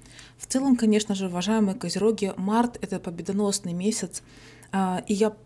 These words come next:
боюсь, всегда боюсь говорить. Но знаете почему? Не потому, что я не уверена в себе. Я боюсь сглазить.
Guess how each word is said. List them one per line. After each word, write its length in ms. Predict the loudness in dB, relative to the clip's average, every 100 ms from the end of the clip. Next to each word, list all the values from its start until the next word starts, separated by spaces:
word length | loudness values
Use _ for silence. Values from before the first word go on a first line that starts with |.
| -20 -20 -20 -20 -6 -6 -4 -4
боюсь, 520 | -2 -2 0 0 -2 -8
всегда 360 | -6 -2 2
боюсь 300 | 2 2 -2
говорить. 480 | -4 -6 -4 -4 -4 0
Но 200 | 0 2
знаете 280 | 0 0
почему? 380 | -2 -4 -6 -2
Не 100 | 0
потому, 320 | 2 2 0 0
что 180 | 0
я 160 | 2 4
не 100 | 2
уверена 340 | 0 -2 -2
в 60 | -2
себе. 300 | -4 -6 -6
Я 120 | 2 4
боюсь 380 | 4 2 2
сглазить. 600 | 0 -2 -2 -2 -2 -8